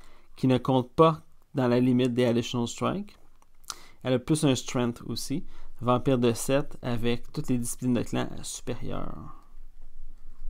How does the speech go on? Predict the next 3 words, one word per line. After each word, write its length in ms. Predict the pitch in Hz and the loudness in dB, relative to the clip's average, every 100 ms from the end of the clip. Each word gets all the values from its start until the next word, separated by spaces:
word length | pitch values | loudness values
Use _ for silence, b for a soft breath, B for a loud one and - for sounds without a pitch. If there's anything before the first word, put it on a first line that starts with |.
| - - - - - - - - - - - - - - - - - - b b b b b b b b - - | 6 6 6 6 4 4 2 0 -4 -12 -12 -14 -16 -20 -20 -18 -16 -14 b b b b b b b b -18 -12
Wenlian 680 | 123 147 170 165 156 156 151 - | 4 8 10 10 10 10 6 4
Arwen, 640 | 131 123 127 147 190 156 - - | -2 0 0 0 0 -4 -6 -4
Bruja. 520 | 127 127 120 151 | 2 4 4 0